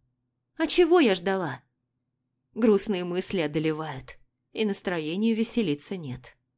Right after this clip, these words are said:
Чувствую себя чужой на этом празднике жизни. Особенно одиноко становится, когда Элли начинает оказывать знаки внимания один из мужчин.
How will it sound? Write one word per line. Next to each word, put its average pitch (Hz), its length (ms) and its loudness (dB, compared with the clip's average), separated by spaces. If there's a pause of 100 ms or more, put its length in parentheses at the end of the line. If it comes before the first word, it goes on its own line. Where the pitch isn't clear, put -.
(680)
Чувствую 254 500 0
себя 233 340 2
чужой 240 520 0
на 180 180 -2
этом 185 240 -2
празднике 190 560 -2
жизни. 151 500 -8 (880)
Особенно 185 600 0
одиноко 180 460 0
становится, 190 720 -4 (200)
когда 214 400 2
Элли 226 400 2
начинает 233 640 2
оказывать 220 560 2
знаки 220 300 0
внимания 233 600 0
один 220 320 0
из 185 140 -4
мужчин. 139 580 -8